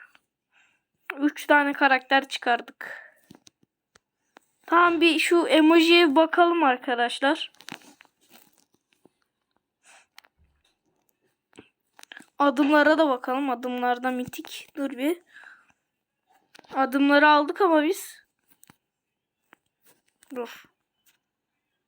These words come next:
Arkadaşlar bir şey yapayım. On kişilik.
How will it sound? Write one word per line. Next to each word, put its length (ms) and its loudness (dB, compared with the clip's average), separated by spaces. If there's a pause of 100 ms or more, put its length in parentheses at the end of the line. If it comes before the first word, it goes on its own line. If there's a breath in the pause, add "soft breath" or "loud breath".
(1500 loud breath)
Arkadaşlar 520 2 (440)
bir 480 4
şey 220 4
yapayım. 360 0 (2500)
On 240 -4
kişilik. 600 -12